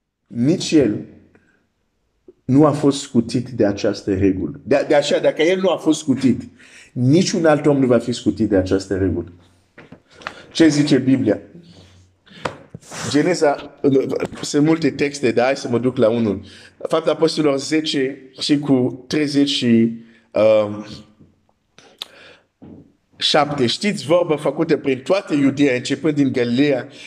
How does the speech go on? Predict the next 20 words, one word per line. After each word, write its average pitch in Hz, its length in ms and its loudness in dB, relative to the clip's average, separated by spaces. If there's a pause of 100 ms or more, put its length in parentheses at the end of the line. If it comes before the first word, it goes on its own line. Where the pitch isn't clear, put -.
(140)
în 143 200 2
urma 165 280 2
botezului 135 560 0
propovăduit 131 960 0 (340)
de 143 680 -2
Ioan. 113 880 2 (540)
Cum 208 320 4
Dumnezeu 160 760 2
a 151 320 -4
uns - 680 2 (920)
cu 156 140 4
Duhul 165 320 4
Sfânt 139 600 -4 (100)
și - 300 -6
cu 202 120 -2
putere 139 600 0 (200)
pe 180 100 -4
Iisus 170 580 -4
din 143 160 2
Nazaret, 123 640 -2